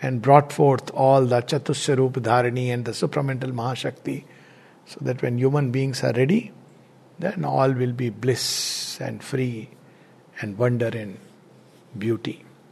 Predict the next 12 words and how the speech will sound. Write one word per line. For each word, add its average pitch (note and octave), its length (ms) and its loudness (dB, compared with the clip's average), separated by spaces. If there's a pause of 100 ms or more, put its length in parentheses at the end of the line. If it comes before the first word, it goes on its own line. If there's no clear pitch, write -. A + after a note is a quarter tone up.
(180)
and G2+ 240 -8
love. - 180 -4 (1200)
So - 220 -8
with G#2+ 200 -6
this, C#3+ 380 0 (720)
we'll A#2+ 180 2
end. D#3+ 340 2 (1500)
"What F3 360 8
thou G3 220 12
wilt, G3 520 10 (260)
I E3+ 180 12
am A3+ 480 8